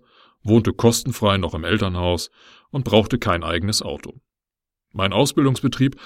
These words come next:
lag knapp eineinhalb Kilometer entfernt und war in circa fünf Minuten per Rad erreicht. Gäbe es ein finanzielles Schlaraffenland, meine damalige Situation käme dem schon sehr nahe. Einige Jahre später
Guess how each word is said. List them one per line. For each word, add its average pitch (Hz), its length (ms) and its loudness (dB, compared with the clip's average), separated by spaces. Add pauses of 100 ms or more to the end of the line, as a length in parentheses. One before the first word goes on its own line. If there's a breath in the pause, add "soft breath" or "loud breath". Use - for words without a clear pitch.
(240 loud breath)
lag 120 240 2
knapp - 480 -4
eineinhalb 127 480 2
Kilometer 123 420 0
entfernt 104 600 0 (180)
und 90 140 -4
war 95 320 4
in 95 420 -2
circa 107 240 0
fünf 156 260 -4
Minuten 117 300 0
per 117 140 -2
Rad 123 180 -2
erreicht. 73 500 -4 (1040 loud breath)
Gäbe 95 280 2
es 95 180 0
ein 90 100 -6
finanzielles 90 600 -4
Schlaraffenland, 90 720 -4 (380 loud breath)
meine 90 240 -2
damalige 95 480 2
Situation 87 720 -4
käme 87 240 -4
dem 78 160 -6
schon 78 180 -8
sehr 78 220 -4
nahe. 82 340 0 (1200)
Einige 131 300 0
Jahre 104 220 0
später 120 420 0